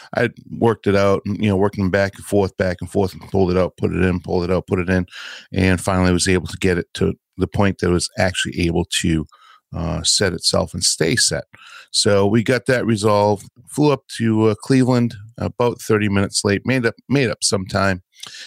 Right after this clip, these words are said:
And thank you to those D S folks in Cleveland, 'cause it, that helped us out m-, making up, uh, far more time.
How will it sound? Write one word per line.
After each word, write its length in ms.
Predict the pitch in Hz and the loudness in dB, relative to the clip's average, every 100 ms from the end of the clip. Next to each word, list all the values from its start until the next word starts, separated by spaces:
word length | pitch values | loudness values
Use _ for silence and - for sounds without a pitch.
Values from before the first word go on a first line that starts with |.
| - | -2
And 200 | 107 87 | 0 0
thank 180 | 165 | 0
you 80 | 127 101 | 0 -2
to 100 | - | -2
those 220 | 92 90 | 0 0
D 120 | 90 | 0
S 160 | 87 - | 0 0
folks 260 | 95 90 - | -2 -2 -6
in 60 | |
Cleveland, 360 | - 98 90 92 | -2 0 0 0
'cause 160 | 92 | -2
it, 120 | 92 - | -2 -2
that 160 | 104 95 | -2 0
helped 240 | 98 - | -2 -2
us 140 | - - | -4 0
out 180 | 90 - - | -2 -4 -8
m-, 160 | 90 - | -8 -8
making 420 | - 98 92 92 92 | -2 0 2 2 0
up, 120 | - | 0
uh, 60 | - - - | -8 -12 -4
far 180 | 107 95 | -2 0
more 200 | 92 85 | 0 -2
time. 280 | - 87 | -2 -4